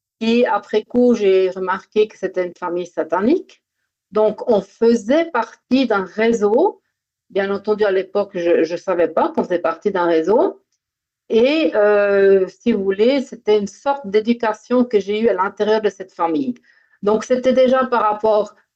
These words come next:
à mon père. Quand je parle de mon père, c'est, c'est le père,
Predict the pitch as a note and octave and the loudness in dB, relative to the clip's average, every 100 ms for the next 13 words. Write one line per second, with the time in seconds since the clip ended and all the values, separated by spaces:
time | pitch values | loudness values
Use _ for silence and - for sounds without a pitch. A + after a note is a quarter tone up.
0 | - G3 F#3+ F#3 - G#3+ B3 D#4 E4 - | -4 0 2 0 -2 -2 0 2 0 -2
1 | F#3+ F3+ F3+ G#3 A#3 A3 F#3+ F#3 - G3+ | -4 -4 -6 -2 0 2 2 0 -2 -2
2 | A3+ - - G#3 F#3 F3+ F3 G3+ A3+ A3 | -2 -6 -10 -4 0 0 0 0 0 -2